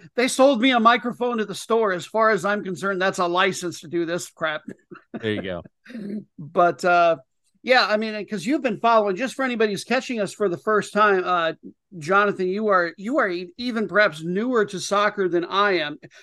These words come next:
Speaker 1: But despite that fact, you, you've jumped in head first in a couple different ways. One being, of course, your fanhood for Saint Louis, uh, City, which is all in. What is your other soccer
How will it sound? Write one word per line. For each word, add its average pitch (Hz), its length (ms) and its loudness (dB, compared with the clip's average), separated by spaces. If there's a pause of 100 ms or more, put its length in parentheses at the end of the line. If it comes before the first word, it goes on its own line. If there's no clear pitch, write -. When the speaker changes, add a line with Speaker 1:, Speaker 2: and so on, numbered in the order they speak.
(140)
Speaker 1:
But 190 120 -4
despite 254 440 -2
that 175 220 -4
fact, 175 280 -6
you, 180 180 -8
you've 208 240 -8
jumped 190 380 -4
in 208 160 -4
head 190 260 -2
first 226 320 -6
in 175 100 -4
a 165 40 -8
couple 202 320 -4
different 175 320 -2
ways. 175 460 0 (260)
One 214 380 2
being, 196 240 -2
of 175 100 -6
course, 180 300 -2
your 170 100 -6
fanhood 180 720 0
for 165 500 -4 (380)
Saint 202 320 -4
Louis, 180 500 -6
uh, 165 180 -4
City, 214 320 -4
which 170 200 -4
is 170 160 -6
all 170 200 -2
in. 165 160 -2
What 196 200 0
is 165 180 -6
your 175 260 -2
other 190 340 0
soccer 165 640 -8